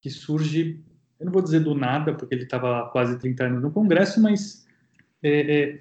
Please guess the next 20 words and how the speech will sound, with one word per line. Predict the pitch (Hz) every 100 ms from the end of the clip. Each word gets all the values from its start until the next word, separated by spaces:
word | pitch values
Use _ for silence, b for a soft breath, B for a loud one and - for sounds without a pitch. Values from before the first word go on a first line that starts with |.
| -
teve | 156
uma | 175 180
explosão | - - 185 165 131 160
midiática, | 185 160 135 123 117 - 160 160 190 226 - _ _ _ -
é, | 131 131 135 135 135 139 135 139
em | 156
meios | 156 175 190 160
não | 156 175 226
convencionais, | 233 185 180 175 - 151 127 147 208 - - _ _ _
né, | 127 143 175
leia-se | 143 143 143 139
internet, | 135 139 123 120 123 - 202 - - b b b b b b b b _ _ _
e | - 175 196 -
mesmo | 170 196 262 262 247
sem | - 208 254
televisão, | 254 233 202 185 - _ _ _ 170 147 127 -
com | 160 156
oito | 202 277 - 262
segundos, | - 190 160 160 185 190 269 302 - - - _ _ -
ele, | 185 180